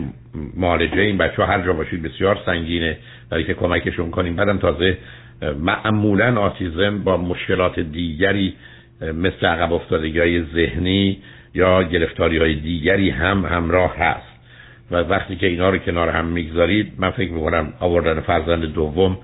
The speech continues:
خیلی کار درستی نبوده که خوشبختانه به نظر من شما نکردید، نشده. ولی فرزند خوانده رو هم درست نمی‌دونم. می‌دونم که دلتون می‌خواد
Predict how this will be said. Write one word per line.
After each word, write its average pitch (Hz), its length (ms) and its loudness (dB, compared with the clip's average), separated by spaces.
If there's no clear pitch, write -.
خیلی 107 260 0
کار 98 240 2
درستی 85 460 0
نبوده 98 320 0
که - 100 -8
خوشبختانه 87 640 -2
به 80 120 -4
نظر 80 300 0
من 87 220 0
شما 90 220 2
نکردید، 90 600 0
نشده. 95 300 -2
ولی 117 260 2
فرزند 92 440 0
خوانده 87 320 0
رو 98 120 4
هم 87 160 0
درست 85 320 0
نمی‌دونم. 80 480 -2
می‌دونم 82 600 2
که 82 140 -2
دلتون 80 420 0
می‌خواد 78 360 -2